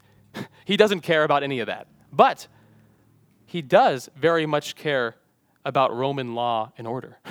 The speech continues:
<laughs> and threats to Caesar's reign. And so Jesus, he's bound in chains and presented as a criminal as he's delivered over to the Gentiles,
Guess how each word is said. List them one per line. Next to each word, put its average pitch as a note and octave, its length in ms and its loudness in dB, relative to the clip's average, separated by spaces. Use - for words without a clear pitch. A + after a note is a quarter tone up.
<laughs> - 200 -20
and C#3 200 -4
threats C#3 480 -2
to B2 100 -12
Caesar's A#2+ 640 -8
reign. A#2+ 320 -8
And D3 100 -8
so D3+ 100 0
Jesus, E3+ 380 0
he's E3+ 220 -4
bound G3 500 2
in E3+ 260 0
chains - 680 -6
and D3+ 160 -6
presented D#3 540 -2
as D#3 320 -10
a D3 120 -12
criminal B2+ 640 -18
as C3+ 180 -4
he's D#3+ 140 -4
delivered C#3+ 360 -2
over C3+ 180 0
to C3+ 120 -12
the A#2+ 80 -8
Gentiles, G#2+ 600 -6